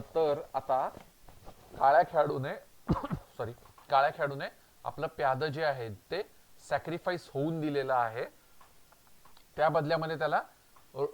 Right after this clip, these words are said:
गरज पडली तर रूक अटॅक करण्यासाठी ए कॉलम जो आहे तो ओपन मिळालेला आहे.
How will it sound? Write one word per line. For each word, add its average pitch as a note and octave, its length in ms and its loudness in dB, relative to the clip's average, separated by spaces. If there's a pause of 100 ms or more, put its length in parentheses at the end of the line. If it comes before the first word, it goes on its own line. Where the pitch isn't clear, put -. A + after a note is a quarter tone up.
(120)
गरज D3+ 180 2
पडली E3 360 -2
तर G3+ 160 -2 (340)
रूक C3+ 360 -4
अटॅक - 440 -2 (180)
करण्यासाठी D#3 580 -4 (260)
ए D#3+ 120 -4
कॉलम D#3 340 0
जो D3+ 80 -2
आहे C#3+ 120 0
तो E3+ 300 -6 (180)
ओपन D3 280 0
मिळालेला A#2+ 460 -2
आहे. B2+ 120 -6